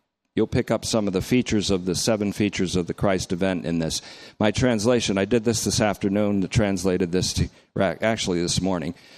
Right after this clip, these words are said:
Acts two twenty-two, "Men, Israelites." Actually, he could say gentlemen, 'cause it's andres, not anthropoi. "Men,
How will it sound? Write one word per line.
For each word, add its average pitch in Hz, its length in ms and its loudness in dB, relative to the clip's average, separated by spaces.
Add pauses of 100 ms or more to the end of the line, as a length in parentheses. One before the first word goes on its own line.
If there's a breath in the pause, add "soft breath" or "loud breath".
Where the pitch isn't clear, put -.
(140)
Acts 135 300 0
two 147 160 4
twenty-two, 127 560 4
"Men, 123 680 4 (560)
Israelites." 175 1200 2 (220)
Actually, 123 420 2
he 117 60 6
could 107 160 -4
say 113 200 2
gentlemen, 95 640 2
'cause 90 200 -2
it's 87 280 -4
andres, 113 800 2
not 101 160 2
anthropoi. 92 720 0 (420 loud breath)
"Men, 127 560 2